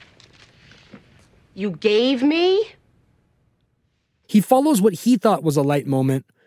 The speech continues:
Speaker 2: with the zinger, "I gave you two out of three." And the point worth noting here is Carmela's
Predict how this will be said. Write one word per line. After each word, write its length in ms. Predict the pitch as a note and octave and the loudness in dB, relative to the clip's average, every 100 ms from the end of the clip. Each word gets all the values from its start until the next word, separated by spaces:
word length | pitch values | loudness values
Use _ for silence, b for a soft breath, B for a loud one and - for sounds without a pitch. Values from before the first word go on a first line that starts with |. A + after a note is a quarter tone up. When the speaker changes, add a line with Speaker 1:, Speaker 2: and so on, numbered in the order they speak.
| _ - | _ -2
Speaker 2:
with 160 | D#3 C3+ | 0 2
the 80 | E3+ | 0
zinger, 540 | C3+ D#3 C#3+ C#3 C#3 - _ _ | 0 0 0 0 -4 -8 _ _
"I 80 | E3+ | -2
gave 280 | D3+ G3+ F3+ | 2 2 4
you 120 | G#3+ | 0
two 320 | - - G3 | 0 -2 0
out 120 | F3 D#3 | 2 0
of 100 | C3+ | -4
three." 380 | - C3 A2 - _ _ _ _ _ _ _ _ _ | -4 -4 -4 -12 _ _ _ _ _ _ _ _ _
And 120 | F3 | 2
the 80 | F3 | 2
point 380 | - A#3 D#4 C4+ | 2 0 0 2
worth 220 | G#3+ F#3 | 2 4
noting 360 | E3 D3+ D#3+ D3+ | 2 2 2 0
here 340 | C#3 B2+ B2 b b - | 0 -2 -4 b b -12
is 100 | D#3 | -12
Carmela's 760 | - D#3+ C3+ D3 E3+ G3+ F3+ | -4 -2 0 2 2 0 -4